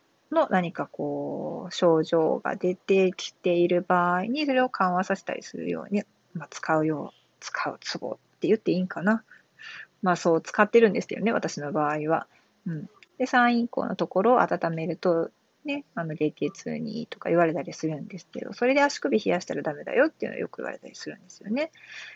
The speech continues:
で、そのソリッドオイルをですね、ここの指四本分上の三陰交のツボのところと、あと、えー、ツボではない、経絡ではないんですけれども、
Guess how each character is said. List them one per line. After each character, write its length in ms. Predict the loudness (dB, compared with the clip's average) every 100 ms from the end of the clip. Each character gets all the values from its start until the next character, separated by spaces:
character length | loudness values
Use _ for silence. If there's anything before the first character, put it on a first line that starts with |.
| -20 _ -8
で、 80 | -4
そ 140 | -2
の 200 | 0 0
ソ 140 | 4
リ 120 | 4 4
ッ 40 |
ド 120 | 2
オ 120 | 6 6
イ 80 |
ル 100 | 6
を 20 | 0
で 140 | -6
す 160 | -6 0
ね、 220 | 0 0 _
こ 140 | -4 -2
こ 160 | 0
の 100 | 2
指 220 | 2 4 2
四 140 | 0
本 240 | -2 -4 -4
分 240 | -6 -4
上 180 | -4 -2
の 120 | -2
三 180 | 2 4
陰 160 | 4
交 260 | 2 -2 -6
の 80 | -6
ツ 140 | -4
ボ 120 | -2
の 120 | -4 -6
と 120 | -8
こ 160 | -8
ろ 120 | -10 2
と、 300 | 4 6 4
あ 60 |
と、 380 | 0 2 4 2 -6 -20 _
え 300 | -4 -2 -2
ー、 60 | -6
ツ 160 | 0 6
ボ 160 | 8
で 120 | 8
は 160 | 8 6
な 140 | 2
い、 60 | -6
経 220 | 0 4 6
絡 260 | 4 4
で 120 | 4
は 100 | 4
な 200 | 2 0
い 100 | -2
ん 60 | -2
で 140 | -4
す 140 | -6 -6
け 80 | -6
れ 140 | -4
ど 140 | -4 -2
も、 320 | 2 2 2